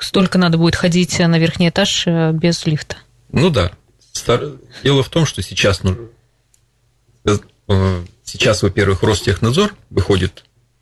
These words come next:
Speaker 2: на это мы сколько-то времени тоже закладываем, и замена направляющих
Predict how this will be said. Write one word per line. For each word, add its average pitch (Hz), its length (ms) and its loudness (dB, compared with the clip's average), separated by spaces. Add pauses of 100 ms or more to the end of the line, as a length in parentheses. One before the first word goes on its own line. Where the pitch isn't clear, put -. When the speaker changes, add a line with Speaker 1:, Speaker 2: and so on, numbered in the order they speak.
(160)
Speaker 2:
на 101 180 0
это 95 180 0
мы 90 120 0
сколько-то - 400 -4
времени 90 400 0
тоже 87 340 -4 (240)
закладываем, 90 680 -2 (680)
и 190 220 2
замена 123 420 0
направляющих 92 920 0